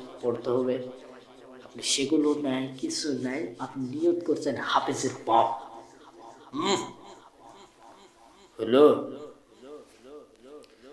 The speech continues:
এজন্য, এজন্য আপনাদেরকে বলতে চাই, আপনারা শক্ত হন,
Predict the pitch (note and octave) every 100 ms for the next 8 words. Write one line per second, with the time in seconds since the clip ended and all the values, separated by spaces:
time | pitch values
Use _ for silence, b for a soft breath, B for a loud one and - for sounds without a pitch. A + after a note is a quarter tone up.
0 | D3 - _ D#3+ F3 E3+ - - - -
1 | - F3 F3 E3+ D3 A#2+ F#3 F3 - -
2 | F3 F3+ F3 C#3+ - - A#2 A#2 A#2+ A#2
3 | B2 C3 G3 C4 - - - - - -
4 | - A2+ A2 - A#2+ - A#2 A2